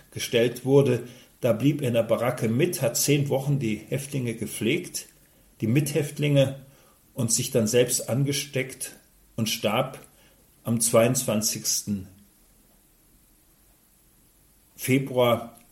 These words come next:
neunzehnhundertfünfundvierzig. Ja, und jetzt vor Weihnachten hat Papst Franziskus ihn als Märtyrer anerkannt,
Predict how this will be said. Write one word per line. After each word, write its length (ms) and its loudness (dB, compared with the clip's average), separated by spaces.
neunzehnhundertfünfundvierzig. 1200 -2
Ja, 200 6
und 180 6
jetzt 160 4
vor 180 4
Weihnachten 480 0
hat 300 -6
Papst 220 -2
Franziskus 880 0
ihn 200 2
als 240 -2
Märtyrer 460 4
anerkannt, 720 -2